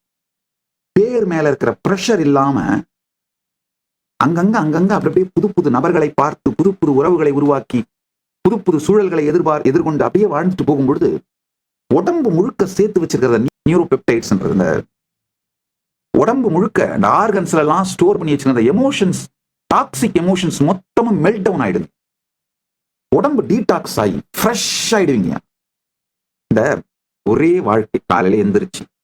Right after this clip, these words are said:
அதே வீடு, அதே வீட்டுக்காரி, அதே காரு,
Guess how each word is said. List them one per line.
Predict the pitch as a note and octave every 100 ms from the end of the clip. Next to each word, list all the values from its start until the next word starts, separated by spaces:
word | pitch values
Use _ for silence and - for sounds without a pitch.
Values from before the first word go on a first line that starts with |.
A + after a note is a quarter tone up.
| _
அதே | F#2+ F2+ E2 E2 E2+ E2+
வீடு, | G#2 G#2+ - - _
அதே | F2 F2+ E2 G#2
வீட்டுக்காரி, | F#2+ G2+ G2 G2+ G2+ - _ _ _ _ -
அதே | A2+ E2 F#2+ -
காரு, | G2 G#2+ A2